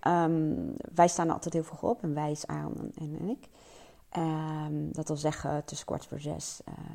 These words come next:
en zes uur, soms wat eerder. Ehm, en dan gaan wij,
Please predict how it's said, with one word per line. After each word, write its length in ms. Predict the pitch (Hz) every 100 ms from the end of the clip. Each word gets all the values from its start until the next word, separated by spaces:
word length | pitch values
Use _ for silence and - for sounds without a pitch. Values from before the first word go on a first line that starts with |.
| 170 -
en 140 | 151
zes 240 | 151 147
uur, 140 | 160 156
soms 240 | - 151
wat 140 | - -
eerder. 460 | 196 185 175 180 - - - - - -
Ehm, 600 | - 160 156 156 156 156 156 - - _ - _ _
en 80 | 170
dan 80 | 165
gaan 200 | 175 165
wij, 380 | 156 151 151